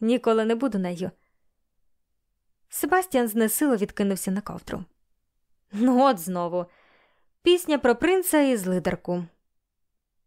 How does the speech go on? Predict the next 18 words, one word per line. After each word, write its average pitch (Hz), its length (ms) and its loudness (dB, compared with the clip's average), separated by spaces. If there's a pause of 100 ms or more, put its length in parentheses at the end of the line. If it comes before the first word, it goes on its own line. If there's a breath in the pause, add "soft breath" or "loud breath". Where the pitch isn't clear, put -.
«Принца 269 380 2
і 254 80 4
кухарку», 175 640 -2 (500)
поправила 226 500 -2
його 190 240 -4
Емма. 165 320 -10 (1500)
Краще 311 460 0
скажіть, 285 720 -2 (160)
що - 260 -2
турбує 285 440 0
Тіну 240 280 -2
Марі? 269 360 -2 (640)
Ви 220 240 2
справді 320 400 -2
не 370 100 0
хочете 220 420 -4
стати 202 380 -2
королем? 220 460 -4